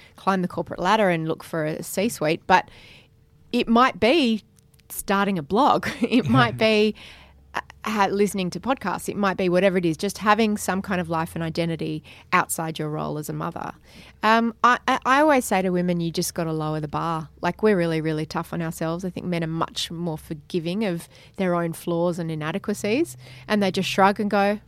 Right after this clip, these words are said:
Speaker 1: "Hmm, yeah, oh well." Whereas women are like,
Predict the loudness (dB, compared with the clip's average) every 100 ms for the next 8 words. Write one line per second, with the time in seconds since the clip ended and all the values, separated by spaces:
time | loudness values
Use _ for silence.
0 | -4 -4 -4 _ -20 -14 -4 -2 -4 -8
1 | -18 -6 -2 -2 -4 -14 -20 -14 -2 4
2 | 4 6 6 6 4 2 0